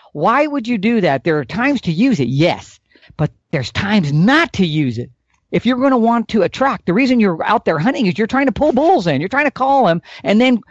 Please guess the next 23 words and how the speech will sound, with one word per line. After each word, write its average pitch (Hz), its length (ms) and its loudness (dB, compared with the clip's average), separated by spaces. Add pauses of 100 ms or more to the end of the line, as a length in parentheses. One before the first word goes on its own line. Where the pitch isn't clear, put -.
(140)
work 208 320 0
'em 202 120 0
and 196 180 -2
get 226 160 2
'em 208 100 0
in." 190 380 -2 (480)
And 170 520 -2
to 180 120 0
say, 254 320 0
"I'm 220 160 0
gonna 202 200 -4
use 190 200 -4
a 170 60 -2
challenge 190 460 -4
bugle 160 180 0
on 156 100 -2
every 180 320 -2
bull 151 400 0
and 147 160 0
the 147 60 0
one 175 200 0
that - 120 -2
cooperates," 135 880 -2